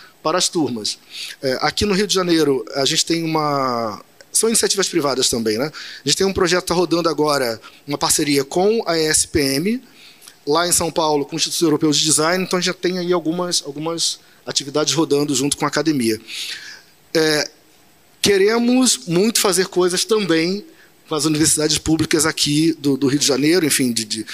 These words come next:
de Pernambuco, de, do, do Brasil inteiro, né? E já estamos começando a pensar nesse tipo de, de iniciativa. Inclusive, se, se os colegas de outra, de outros institutos quiserem fazer contato, podemos começar a estruturar alguma forma de, de pensar nisso juntos.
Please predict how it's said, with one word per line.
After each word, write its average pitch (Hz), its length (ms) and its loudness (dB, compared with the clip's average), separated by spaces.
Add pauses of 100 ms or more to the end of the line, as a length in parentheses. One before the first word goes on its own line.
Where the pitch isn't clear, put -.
(160)
de 110 240 -6
Pernambuco, 156 840 2
de, 117 160 -12
do, 113 160 -12
do 123 140 -14
Brasil 139 340 -2
inteiro, 123 340 -4
né? 139 180 -6 (440)
E 151 280 -2
já 165 120 2
estamos 175 280 0
começando 175 320 0
a 170 40 0
pensar 175 240 0
nesse 165 180 0
tipo 165 180 -6
de, 160 160 -2
de 147 180 -4
iniciativa. 135 580 -2 (320)
Inclusive, 196 840 0 (600)
se, 147 560 2
se 147 120 0
os 143 100 0
colegas 156 440 2
de 151 60 2
outra, 160 280 0
de 135 140 -2
outros 151 180 0
institutos 147 520 0
quiserem 131 480 -2 (320)
fazer 127 220 -8
contato, 170 440 -4
podemos 254 280 -10
começar 294 220 -6
a - 20 -4
estruturar 202 600 -2
alguma 147 280 0
forma 156 360 0
de, 165 280 0
de 160 120 -10
pensar 160 240 0
nisso 160 220 -2
juntos. 127 420 -4